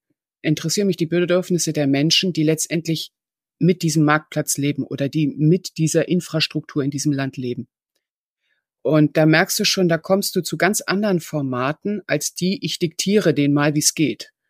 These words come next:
Sondern da entwickelst du Formate, um herauszukriegen, was braucht es denn überhaupt? Wie groß muss der Marktplatz sein? Welche Qualität muss der haben? Welchen Anspruch muss der genie-,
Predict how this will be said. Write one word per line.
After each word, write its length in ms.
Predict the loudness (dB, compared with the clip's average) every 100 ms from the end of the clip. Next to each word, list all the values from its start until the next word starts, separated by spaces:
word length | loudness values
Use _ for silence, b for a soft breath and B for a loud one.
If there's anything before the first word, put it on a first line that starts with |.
| _ _ _
Sondern 360 | 0 4 4 4
da 80 | 2
entwickelst 600 | 0 -2 0 0 -2 0
du 40 |
Formate, 720 | -4 -2 -2 0 0 0 -4 -6 b b
um 160 | 0
herauszukriegen, 840 | 2 2 2 2 -4 -2 0 0 0
was 160 | -4
braucht 460 | -6 -2 -2 -2 -4
es 100 | -2
denn 140 | -4
überhaupt? 360 | -4 -8 -12 -16 _ _ _ _ -8
Wie 120 | -4
groß 320 | 0 0 4
muss 160 | 2 2
der 120 | 2
Marktplatz 460 | 2 0 -6 -6
sein? 220 | -4 -4 -4
Welche 220 | -2 -4
Qualität 600 | 0 0 0 -2 -2 2
muss 200 | 0 0
der 120 | -6
haben? 180 | -6 -6
Welchen 320 | -4 -4 -2
Anspruch 420 | -2 -2 -4 -2
muss 160 | -2 -2
der 120 | -6
genie-, 280 | -6 -8